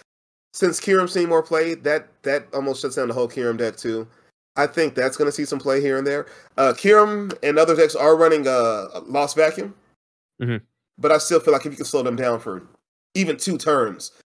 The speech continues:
Speaker 1: the game turns in your favor, wh-, whatever you're playing. It's probably gonna see a lot of, pl-, well, not a lot, it's probably gonna see playing, you know, more Arceus variants or something like that. But I can see that Jolteon seeing more play now, not just, uh, I mean, we saw it in, uh,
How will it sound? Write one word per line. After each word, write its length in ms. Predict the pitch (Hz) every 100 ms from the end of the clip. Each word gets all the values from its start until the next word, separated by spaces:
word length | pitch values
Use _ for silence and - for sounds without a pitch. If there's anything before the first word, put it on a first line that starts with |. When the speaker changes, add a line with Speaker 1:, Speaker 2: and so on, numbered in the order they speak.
| _
Speaker 1:
the 60 | 139
game 260 | 151 151 127
turns 240 | 151 123
in 60 | 120
your 100 | 110
favor, 240 | 123 110
wh-, 220 | 104 123
whatever 240 | 165 156 120
you're 100 | 110
playing. 260 | 123 104
It's 100 | 110
probably 160 | - 170
gonna 80 | 147
see 160 | 139
a 240 | 120 101 98 _ _ _
lot 200 | 117 135
of, 240 | 117 - _
pl-, 160 | -
well, 100 | -
not 120 | 131 101
a 20 |
lot, 80 | 95
it's 120 | -
probably 140 | 165
gonna 100 | 160
see 80 | 139
playing, 240 | - 120 110
you 60 | 110
know, 60 |
more 180 | 110 120
Arceus 360 | 117 120 123 110
variants 440 | 117 110 113 -
or 80 | 107
something 320 | - 110 113
like 160 | 104 98
that. 240 | 110 104
But 180 | 92 87 - - _ _ _ -
I 40 | -
can 100 | 359
see 120 | 320
that 140 | 262
Jolteon 420 | 214 226 214 196 185
seeing 180 | 180
more 140 | 170 165
play 180 | 175 160
now, 140 | 147
not 200 | 160 190
just, 280 | 180 170 -
uh, 300 | 151 123 110 - _ _ _ _ _ _ _
I 80 | 160
mean, 160 | 170 165
we 80 |
saw 260 | 147 180 175
it 60 | 156
in, 100 | 135
uh, 280 | 113 107